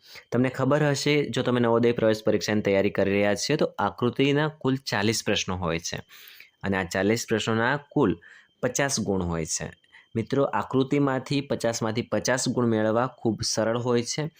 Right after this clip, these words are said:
બસ તમારે થોડી ટ્રિક્સ યાદ રાખવી પડે, થોડીક મહેનત કરવી પડે, થોડું મગજ લગાવવું પડે. ઠીક છે? તો અહીં હું તમને આકૃતિ ભાગ સાતને કેવી રીતે તમે સરળતાથી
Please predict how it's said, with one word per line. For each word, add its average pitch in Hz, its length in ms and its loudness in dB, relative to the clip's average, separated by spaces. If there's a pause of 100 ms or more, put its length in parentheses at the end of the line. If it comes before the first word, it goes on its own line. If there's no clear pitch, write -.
(320)
બસ 101 180 -2
તમારે 117 520 0
થોડી 104 320 2
ટ્રિક્સ 120 460 -2
યાદ 123 200 0
રાખવી 123 240 -2
પડે, 127 240 0 (480)
થોડીક 107 220 0
મહેનત 101 340 0
કરવી 123 260 0
પડે, 131 180 2
થોડું 104 280 0
મગજ 95 320 0
લગાવવું 85 360 0
પડે. - 260 -4 (440)
ઠીક - 140 -6
છે? 151 240 0 (600)
તો 135 80 0
અહીં 156 560 0 (100)
હું 127 100 0
તમને 135 480 2
આકૃતિ 143 420 0
ભાગ 139 300 -4
સાતને 107 560 -2 (440)
કેવી 120 180 0
રીતે 139 180 0
તમે 147 180 0
સરળતાથી 120 840 0